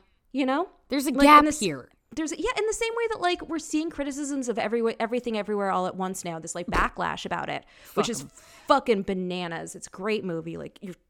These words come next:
Speaker 1: all idiots about
Speaker 2: Yeah.
Speaker 1: that. But there's a difference of, it didn't connect with me. I didn't understand the character's central problems
Speaker 2: Mm-hmm.
Speaker 1: versus the movie didn't do what it set out to do well.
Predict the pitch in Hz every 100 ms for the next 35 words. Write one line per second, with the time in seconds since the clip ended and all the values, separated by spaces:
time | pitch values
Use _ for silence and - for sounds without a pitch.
0 | _ - 208 208 185 170 165 160 165 160
1 | 196 165 156 - - 339 285 - - -
2 | - - - - - - - - - -
3 | - - 320 339 320 311 330 - 381 -
4 | 262 254 247 233 - - - 311 - 330
5 | 349 - 247 220 220 208 208 208 - -
6 | 220 240 262 - 233 226 226 214 196 196
7 | 190 190 - 190 190 202 190 175 - 196
8 | 185 196 - 170 170 220 294 349 - _
9 | - 185 175 160 - _ _ 196 269 254
10 | 269 240 220 - 185 240 254 285 277 208
11 | 226 240 220 - 180 185 208 208 196 190
12 | - 185 185 180 202 214 185 165 160 -